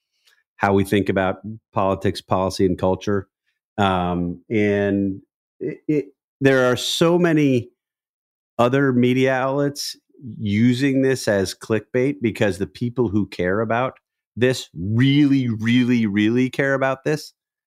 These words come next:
And there are so many of them. So I didn't want us to use it as clickbait. And the deal we struck, am I jumping ahead of you?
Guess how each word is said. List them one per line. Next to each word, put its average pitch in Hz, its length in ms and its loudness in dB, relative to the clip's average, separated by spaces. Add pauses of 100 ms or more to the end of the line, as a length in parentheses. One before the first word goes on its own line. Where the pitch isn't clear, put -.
(460)
And 110 180 0
there 104 280 0
are 107 560 0 (1600)
so - 200 0
many 156 260 2
of 67 80 -6
them. - 180 -12 (840)
So 95 400 0 (220)
I 127 140 0
didn't 143 260 2
want 113 200 0
us 107 140 -4
to - 100 -4
use 104 200 2
it 92 80 0
as 87 120 -2
clickbait. 92 460 -4
And 120 100 4
the 123 60 4
deal 190 340 2
we 113 140 2
struck, - 560 -6 (880)
am 107 120 2
I 104 60 2
jumping 123 380 0
ahead 104 220 0
of 117 100 -4
you? 147 320 0